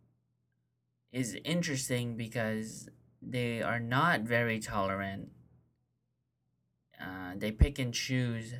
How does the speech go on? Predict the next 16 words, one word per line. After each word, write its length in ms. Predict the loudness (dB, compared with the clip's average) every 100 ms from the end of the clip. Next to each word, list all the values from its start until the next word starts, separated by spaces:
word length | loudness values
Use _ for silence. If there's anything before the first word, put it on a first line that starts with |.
| -2
their 120 | -2
tolerance 880 | -2 0 2 2 0 -4 -6 -10 -14 _ _ _ _ _ _ _ _ -18 -6
based 440 | -4 -2 -6 -4
on 540 | -4 -4 -4 -8 -12 -16 -20 _ _ _ _ _
the 100 | -4
baggage 800 | -2 0 2 2 0 -2 -2 -4
that 280 | -2 -2 -6 -14 _ _ _ _ _ _ _
they 760 | -10 -4 0 0 -2 -4 -8 -12 -18 -8
are 120 | -6
supposed 520 | -4 0 4 4 2
to 100 | -2
attach 520 | -2 -2 0 0 0
themselves 600 | -2 -2 -2 -2 -2 -2
to 380 | -6 -4 -4 -4 -8 -18 -20 _
via 540 | -4 0 2 4 4 2 -2
their 460 | 0 2 2 0